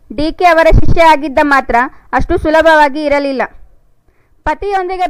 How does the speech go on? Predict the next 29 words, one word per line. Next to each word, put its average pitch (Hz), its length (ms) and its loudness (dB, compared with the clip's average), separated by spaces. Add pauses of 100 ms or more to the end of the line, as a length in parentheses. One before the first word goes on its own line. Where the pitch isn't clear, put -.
ಬೆಂಗಳೂರಿಗೆ 339 640 -8
ಬಂದ 294 200 -12
ಲಕ್ಷ್ಮೀ 285 420 -14
ಹೆಬ್ಬಾಳ್ಕರ್, 269 520 -20 (1120)
ನಮಸ್ಕಾರ, 208 480 -14 (280)
ಸಾಚಿ 285 280 -10
ಟಿ 294 140 -14
ವಿಗೆ 277 220 -10
ಸ್ವಾಗತ. 220 420 -8 (720)
ನೂರ 320 180 -2 (180)
ಎಂಟು 349 200 -2
ರಹಸ್ಯದಿಂದಲೇ 302 840 -2 (320)
ಡಿ 285 140 -6
ಕೆ 339 140 -2
ಕೇಸಲ್ಲಿ 285 500 -2
ಲಕ್ಷ್ಮಿ 277 360 -2
ಲಾಕ್. 247 280 0 (520)
ನೂರ 311 200 0 (160)
ಎಂಟು 349 240 -2
ವ್ಯವಹಾರದಿಂದಲೇ 294 840 0 (400)
ಡಿ 294 100 -2 (100)
ಕೆ 349 160 -2
ಕೇಸಲ್ಲಿ 285 380 0
ಲಕ್ಷ್ಮಿ 285 480 -2
ಲಿಂಕ್. 254 220 -6 (540)
ನೂರ 311 220 2 (160)
ಎಂಟು 349 180 -2 (120)
ಘನಘೋರ 320 520 2
ತಪ್ಪಿಂದಲೇ 285 640 0